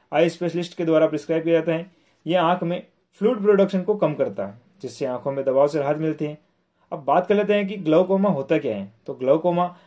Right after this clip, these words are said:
आँख की एक बीमारी है जो आपके ऑप्टिक सेल्स को नुकसान पहुंचाती है। तब ऐसे में ग्लाउकोमा की वजह से होने वाली परेशानियां, जैसे अंधापन यानी अंधता को रोकने और आपकी नज़र में सुधार करने में ये ड्रॉप काफ़ी ज़्यादा हेल्प करता है।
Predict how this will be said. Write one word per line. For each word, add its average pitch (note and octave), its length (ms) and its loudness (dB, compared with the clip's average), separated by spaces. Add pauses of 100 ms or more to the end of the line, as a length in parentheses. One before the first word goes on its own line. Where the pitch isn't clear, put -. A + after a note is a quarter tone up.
(140)
आँख D3+ 200 -2
की E3+ 120 0
एक D#3+ 120 -4
बीमारी D3+ 360 2
है E3+ 120 0 (260)
जो F3 120 0 (140)
आपके D3+ 320 0 (100)
ऑप्टिक D3 360 0
सेल्स F3+ 300 0
को G3 160 -2
नुकसान D3+ 360 -4
पहुंचाती A#2 420 -8
है। G2 100 -14 (300)
तब D3+ 140 0
ऐसे D3 220 -2
में D3 180 -6 (380)
ग्लाउकोमा F#3+ 440 4
की F3+ 80 0
वजह E3+ 180 0
से E3 100 -2
होने D#3+ 180 0
वाली D#3+ 140 2
परेशानियां, D3 520 -2 (280)
जैसे C#3+ 320 2 (380)
अंधापन C#3+ 520 2 (300)
यानी B2+ 220 -8
अंधता C#3+ 400 0
को E3 100 0
रोकने D#3 420 -2 (280)
और D#3+ 120 2
आपकी D#3 420 2 (320)
नज़र D#3+ 320 2
में G#3 100 4
सुधार F3 340 2
करने E3 260 0
में E3 200 -4
ये E3+ 200 0
ड्रॉप E3+ 280 2 (100)
काफ़ी D#3 220 0
ज़्यादा F3+ 200 4
हेल्प C#3 220 2
करता A2 240 -6
है। G2 120 -10